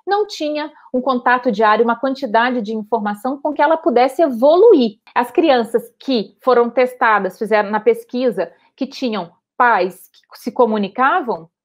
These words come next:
em inglês ou que pudesse estimular ela em inglês, ela se destacou muito mais. Então, ele quis dizer o quê? Sem contato diário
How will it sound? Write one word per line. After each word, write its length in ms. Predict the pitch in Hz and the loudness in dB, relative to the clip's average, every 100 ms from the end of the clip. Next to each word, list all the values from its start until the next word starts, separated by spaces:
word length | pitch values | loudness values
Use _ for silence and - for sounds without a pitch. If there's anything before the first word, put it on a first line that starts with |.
| - | -8
em 120 | 208 | -6
inglês 480 | 202 196 208 247 240 | -2 2 4 4 2
ou 80 | |
que 140 | 214 247 | -2 -4
pudesse 460 | 254 196 226 262 | -2 0 -2 -4
estimular 680 | 233 - 240 220 196 220 285 | -14 -12 -8 -4 -2 -2 0
ela 260 | 233 226 214 | 0 0 -2
em 100 | 202 | -6
inglês, 520 | 196 185 185 262 330 _ _ _ _ | -10 -8 -2 -2 -2 _ _ _ _
ela 240 | 214 220 | 2 2
se 480 | 254 - 277 320 349 _ - | 2 -4 -6 -6 -6 _ -10
destacou 560 | 202 262 285 262 285 | -8 -4 -4 -2 -2
muito 480 | 294 285 285 320 - | -2 -2 -4 -4 -6
mais. 480 | 285 185 156 - _ _ - | -4 -4 -6 -14 _ _ -8
Então, 360 | 208 208 262 | -4 0 0
ele 120 | 269 | 0
quis 240 | 262 294 262 | -2 -4 -2
dizer 360 | 240 196 254 277 | -2 4 4 4
o 80 | |
quê? 420 | 285 233 196 180 _ _ | 0 0 0 -2 _ _
Sem 300 | _ - 339 | _ -8 -8
contato 680 | 349 302 262 - 247 320 - | -4 -6 -4 -6 -6 -6 -8
diário 640 | 214 196 185 214 196 160 | -8 -6 -2 -2 -2 -8